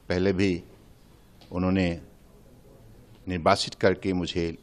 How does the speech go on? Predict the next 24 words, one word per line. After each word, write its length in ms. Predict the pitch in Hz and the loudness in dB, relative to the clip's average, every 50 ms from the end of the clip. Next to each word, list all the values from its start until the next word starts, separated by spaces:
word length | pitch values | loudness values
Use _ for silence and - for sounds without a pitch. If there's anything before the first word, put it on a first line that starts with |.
| - 90 | -10 -6
लोकसभा 500 | 90 90 85 - - 92 82 87 87 78 - - - - - - - - - - - - - - - | -4 -4 -4 -2 -2 -2 -2 -2 -2 -4 -6 -10 -20 -20 -20 -20 -20 -20 -20 -20 -20 -20 -20 -12 -10
उन्होंने 220 | 87 87 85 87 | -8 -6 -6 -6
भेजा 260 | 80 78 80 71 80 76 | -4 -4 -4 -4 -6 -6
था। 220 | - - - - - - - _ - - - - - - - - - - - - - - - - - - - - - - - - - - - - - | -8 -12 -20 -20 -20 -20 -20 _ -20 -20 -20 -20 -20 -20 -20 -20 -20 -20 -20 -20 -20 -20 -20 -20 -20 -20 -20 -20 -20 -20 -20 -20 -20 -20 -20 -8 -4
तो 60 | 95 | -2
इस 120 | 92 90 82 | -2 0 4
बार 200 | 85 104 107 104 | 8 8 8 8
भी 80 | 104 107 | 8 6
मुझे 300 | 104 98 92 98 104 104 104 98 - - - - - - - - - - - - - 156 151 143 143 139 123 120 - 117 120 - - - - - - - - - - - - - - - _ - - - - - - - - | 4 4 6 8 8 8 8 6 2 -8 -18 -20 -20 -20 -20 -20 -20 -20 -20 -20 -20 -20 -20 -20 -20 -20 -20 -20 -20 -20 -20 -20 -20 -20 -20 -20 -20 -20 -20 -20 -20 -20 -20 -20 -20 -20 _ -20 -20 -20 -20 -20 -20 -6 0
केंद्रीय 380 | 110 110 110 107 107 113 113 113 113 113 - - - - - - - - - - - - - - - | 4 4 6 6 8 8 8 8 8 6 2 -2 -10 -20 -20 -20 -20 -20 -20 -20 -20 -20 -20 -14 -6
समिति 400 | - - 101 104 98 - 107 104 | -2 0 2 2 2 0 0 -2
की 80 | 104 98 | -2 2
तरफ 240 | - 98 98 87 | 4 4 4 2
से, 160 | - - 104 90 | 2 0 2 4
राष्ट्रीय 320 | 87 87 - - - 95 | 4 2 2 0 -2 -2
समिति 320 | - - 92 92 85 - | 0 0 -2 -2 -2 -4
की 80 | 87 98 | -4 -4
तरफ 200 | - - 92 90 - | 0 0 0 0 -2
से 180 | - - 90 85 80 80 - - - | -2 -4 -4 -4 -4 -8 -14 -14 -10
ये 100 | 80 80 | -8 -6
मौका 340 | 80 80 80 - - 90 85 78 - - - - - - - - - | -4 -4 -4 -2 0 0 0 0 -4 -12 -20 -20 -20 -20 -20 -18 -10
दी 180 | 80 87 92 90 | -6 -4 -2 0
गई 200 | 87 90 95 98 | 2 2 2 0
है। 180 | 85 90 98 | -2 -4 -8